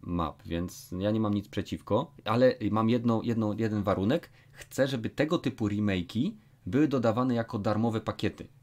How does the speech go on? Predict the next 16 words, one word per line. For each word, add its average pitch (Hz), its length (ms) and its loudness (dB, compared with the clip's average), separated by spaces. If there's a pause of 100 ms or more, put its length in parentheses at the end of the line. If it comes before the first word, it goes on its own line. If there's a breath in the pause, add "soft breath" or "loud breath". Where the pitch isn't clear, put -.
(440 soft breath)
E, - 40 -8 (280)
jeżeli 113 280 0
mam 120 140 2
płacić, 160 460 -2
to 139 100 0
chcę 123 160 -4
płacić 135 300 -2
za 120 100 0
coś 113 160 -4
nowego. 98 320 0
Wiem, 160 160 2
że 175 80 0
to 143 100 -10
też 120 180 -4
wymaga 117 300 0
pracy, 113 520 -2